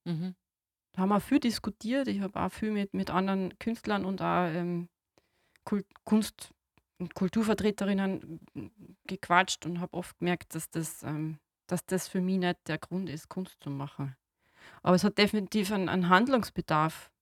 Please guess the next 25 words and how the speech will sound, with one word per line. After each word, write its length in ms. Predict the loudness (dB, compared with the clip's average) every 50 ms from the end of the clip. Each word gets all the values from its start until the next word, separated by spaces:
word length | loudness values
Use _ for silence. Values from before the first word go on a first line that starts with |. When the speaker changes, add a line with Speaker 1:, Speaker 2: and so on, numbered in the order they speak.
| _ _ _ _ _
Speaker 2:
auch 100 | -2 0
in 80 | 0 0
der 100 | 0 -2
Kunstszene. 720 | -2 -2 -4 -4 -6 -10 -6 -4 -2 0 0 0 0 -2 -6 _ _ _ _ _ _ _ _ _ _ _ _ _ _ _ _ _ _ _ _ -12 -12 -12 -12 _ _ _ _ _
Weil, 540 | -10 2 6 8 8 10 8 6 6 2 0 -2 _ _ _ _ _ _ _ _ _ _ _ _
wenn 180 | 0 2 4 4
ich 60 | 4
mir 120 | 4 4 2
so 100 | 2 2
anschaue, 480 | 4 4 4 4 4 6 4 4 4 4
wie 120 | 2 0
viel 480 | 0 0 0 2 4 4 6 6 4 2 0 _ _ _ _ _ _ _ _ _
Menschen 500 | 0 2 4 4 4 2 0 0 -2 0
jetzt 260 | 0 0 0 -2 -4 -4
in 140 | -2 -2
einer 120 | 0 -2 -2
Studium, 680 | -2 -2 0 0 2 2 2 2 2 0 0 -2 -2 -2
äh, 60 | -2
also 400 | -2 -2 -2 -2 -4 -4 -4 -4
in 80 | -4 -6
ein 60 | -2
Kunststudium 580 | -2 -2 -2 -2 -2 -2 -2 0 0 0 0 2
gängern 400 | 0 0 2 2 0 0 0 0
und 180 | -2 -2 -2
dann, 280 | -2 -2 0 -2 -4 -6